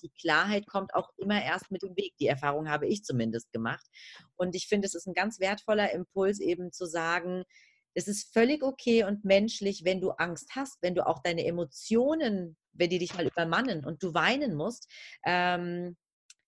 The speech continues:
äh, weil diese harte Arbeit, äh, ja, hat automatisch sozusagen diese Folge, aber sie bringt dich weiter.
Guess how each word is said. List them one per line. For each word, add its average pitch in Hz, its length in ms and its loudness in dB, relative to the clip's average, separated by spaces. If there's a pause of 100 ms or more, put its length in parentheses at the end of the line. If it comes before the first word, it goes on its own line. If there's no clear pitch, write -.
(120)
äh, 135 180 -2
weil 180 140 6
diese 185 260 2
harte 180 380 4
Arbeit, 208 720 4
äh, 165 180 2
ja, 196 380 0 (560)
hat 202 160 0
automatisch 208 640 4
sozusagen 185 480 0
diese 180 220 0
Folge, 226 460 2
aber 180 200 4
sie 185 120 -6
bringt 170 340 0
dich 160 180 -4
weiter. 208 440 -2